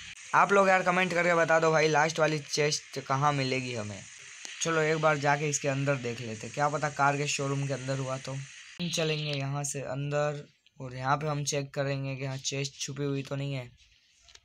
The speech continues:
लेकिन गाइस यहाँ पे भी नहीं है। चलो यार हमारे वुडन खटोले को एक बार यहाँ पे हम खड़ा कर देते हैं, इसके बाद में हम नीचे चलते हैं। अगर यार हमने वो चेस्ट ढूंढ ली ना तो यार वो हमारी लास्ट चेस्ट होएगी। तो गाइस जल्दी से यार हमको हमारी लास्ट वाली चेस्ट ढूंढनी है, सिर्फ एक चेस्ट बची हुई है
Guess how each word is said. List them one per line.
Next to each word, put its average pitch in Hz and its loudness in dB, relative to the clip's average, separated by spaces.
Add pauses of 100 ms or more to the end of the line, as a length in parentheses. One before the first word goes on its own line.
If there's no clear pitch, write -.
(640)
लेकिन 165 -4
गाइस 165 2
यहाँ 143 2
पे 147 0
भी 135 -4
नहीं 120 -10
है। 110 -10 (540)
चलो 156 2
यार 147 4
हमारे 143 2
वुडन 151 2
खटोले 143 0
को 143 2
एक 135 0
बार 139 2
यहाँ 135 2
पे 156 0
हम 143 0
खड़ा 139 -2
कर 143 0
देते 139 -2
हैं, 151 -2 (420)
इसके 143 0
बाद 139 4
में 143 -4
हम 139 -4
नीचे 139 -4
चलते 117 -10
हैं। 110 -16 (340)
अगर 190 4
यार 190 8
हमने 175 4
वो 170 4
चेस्ट 170 0
ढूंढ 160 0
ली 147 0
ना 143 0
तो 139 2
यार 135 2
वो 143 0
हमारी 147 0
लास्ट 139 0
चेस्ट 127 -6
होएगी। 107 -8 (140)
तो 143 -4
गाइस 151 0
जल्दी 170 0
से 180 -4
यार 160 2
हमको 156 -2
हमारी 143 0
लास्ट 147 0
वाली 160 0
चेस्ट 147 -2
ढूंढनी 143 0
है, 147 -2
सिर्फ 160 -6
एक 170 -2
चेस्ट 165 -2
बची 143 -2
हुई 135 -2
है 139 -4